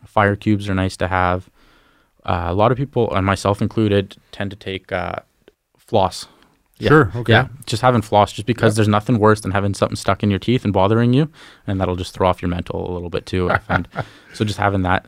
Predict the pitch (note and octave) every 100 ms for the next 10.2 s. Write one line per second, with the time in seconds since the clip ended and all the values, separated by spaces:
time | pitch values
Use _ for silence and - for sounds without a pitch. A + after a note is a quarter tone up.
0 | - A2+ G#2+ G#2+ A#2 G#2+ A2 F#2 - F#2+
1 | - G2 - G2+ - F#2+ F#2 G#2 F#2+ F#2
2 | - F#2+ G2 G2 G2 F#2 F#2 F#2 G2 G2
3 | F#2 F#2 - F#2 F#2 G2+ G2 G2+ C3+ A2+
4 | F#2+ F2+ - F#2+ F2 F#2+ F#2+ G2+ - C3
5 | - - G2 F#2+ F#2 G2 F#2 F#2 F#2 F2+
6 | F#2 - - F#2 - F#2 F#2 G2 C#3 B2+
7 | F#2+ - - - - F2+ F2 - E2+ E2
8 | _ _ _ - A2 F3 D#3+ A2 G#2+ E3
9 | G3+ _ - F#2+ - - - G2+ F#2+ F#2+
10 | F2+